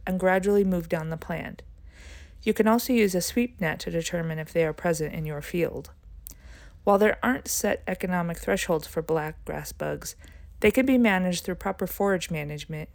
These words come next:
including intense spring and fall grazing and hay removal.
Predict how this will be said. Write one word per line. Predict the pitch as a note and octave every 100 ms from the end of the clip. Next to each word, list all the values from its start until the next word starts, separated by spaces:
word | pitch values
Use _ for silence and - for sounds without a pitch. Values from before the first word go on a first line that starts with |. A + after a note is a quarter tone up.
| -
including | E3+ - F#3 F3 -
intense | F3+ A#3 A3+ -
spring | - - F#3+ F#3
and | F#3 E3
fall | E3+ E3
grazing | E3+ G3+ F#3+ E3 D#3+ D#3 - - -
and | - A3 G#3
hay | - F3+ E3+
removal. | D3 D3 C#3+ - -